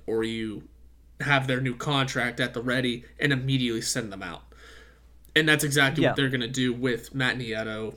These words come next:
Speaker 1: Noel Acciari, and, uh, Lars Eller. They're not going to immediately ship them off for a stud third line center. It's, i-, i-, Lars Eller is an improvement because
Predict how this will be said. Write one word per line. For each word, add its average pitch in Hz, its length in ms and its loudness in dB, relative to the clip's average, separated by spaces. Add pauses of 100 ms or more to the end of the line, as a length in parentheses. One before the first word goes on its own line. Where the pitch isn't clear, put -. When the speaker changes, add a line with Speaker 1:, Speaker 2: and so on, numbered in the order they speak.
(100)
Speaker 1:
Noel 117 240 -4
Acciari, 110 500 -6
and, 104 400 -10
uh, 101 160 -14
Lars 107 320 -6
Eller. 156 280 4
They're 139 160 0
not 147 340 -2 (160)
going 139 240 0
to 135 160 0
immediately 120 840 -4 (200)
ship - 320 0
them 117 140 -8
off 104 260 -8
for 104 520 -6 (480)
a 131 80 0
stud 123 360 -2
third 117 180 -4
line 95 160 -10
center. - 360 -10 (840)
It's, - 720 0 (180)
i-, 208 40 2
i-, 175 400 -2
Lars 214 320 6
Eller 202 220 6
is 180 180 2
an 180 80 0
improvement 180 440 4
because 143 500 -2